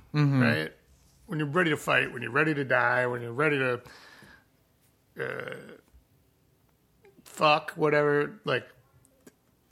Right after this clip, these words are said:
Speaker 2: very base instinct it is. That's not you all the time.
Speaker 1: Mm-hmm.
Speaker 2: It is you for, like, a brief second. And, like, what if you exploit that and explore?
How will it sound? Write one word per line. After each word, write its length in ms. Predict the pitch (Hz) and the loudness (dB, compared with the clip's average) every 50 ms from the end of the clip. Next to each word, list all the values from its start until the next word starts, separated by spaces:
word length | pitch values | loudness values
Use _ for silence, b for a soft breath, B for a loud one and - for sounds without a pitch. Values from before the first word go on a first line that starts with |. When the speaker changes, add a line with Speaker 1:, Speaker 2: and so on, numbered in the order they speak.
| _ _ _ _ _ _ _ - | _ _ _ _ _ _ _ -16
Speaker 2:
very 680 | 147 123 120 117 143 139 131 123 123 120 117 117 127 - _ _ _ _ _ _ _ _ _ _ | -14 -14 -4 -2 0 0 2 0 0 -2 -4 -4 -8 -12 _ _ _ _ _ _ _ _ _ _
base 240 | - 135 123 113 - | -12 -12 -10 -10 -10
instinct 440 | 120 117 117 - - 127 117 - - | -12 -12 -12 -12 -12 -14 -12 -12 -12
it 100 | 127 123 | -10 -8
is. 400 | 120 123 127 135 135 135 - - b b b b b b b b b b b _ _ _ - | -8 -8 -8 -8 -10 -12 -14 -16 b b b b b b b b b b b _ _ _ -12
That's 180 | - 156 - | -12 -8 -2
not 220 | 285 359 - 233 226 | 0 0 0 0 0
you 160 | 190 175 160 | 2 2 4
all 160 | 151 139 131 | 4 4 2
the 60 | 120 113 | 0 -4
time. 520 | - - - 131 123 117 117 113 107 110 - | -8 -12 -10 -8 -8 -8 -8 -10 -14 -8 -2
Speaker 1:
Mm-hmm. 200 | 147 131 113 101 | 0 0 2 2
Speaker 2:
It 80 | 135 131 | 0 -2
is 240 | 139 135 123 120 131 | -2 -4 -6 -6 -8
you 160 | 131 127 117 | -8 -8 -8
for, 240 | - - 127 123 117 | -10 -10 -10 -10 -8
like, 240 | 117 113 - - | -8 -10 -10 -12
a 40 | - | -14
brief 440 | 113 101 - - 127 131 123 117 - | -14 -14 -14 -10 -8 -8 -8 -8 -8
second. 400 | - - 127 110 - - 123 123 | -6 -4 -4 -6 -6 -8 -12 -14
And, 160 | 127 127 131 127 | -12 -12 -12 -12
like, 180 | 123 120 - | -12 -12 -6
what 140 | - 143 147 | -4 -2 -2
if 140 | 139 - 139 | -2 -4 -4
you 80 | 139 | -4
exploit 560 | 135 - - - - - - - 123 123 123 - | -4 -6 -8 -10 -12 -14 -12 -10 -10 -10 -8 -8
that 160 | - 139 - | -8 -8 -8
and 80 | 123 | -10
explore? 540 | 123 - - - - - 135 135 127 120 117 | -12 -12 -14 -14 -14 -8 -6 -4 -4 -4 -6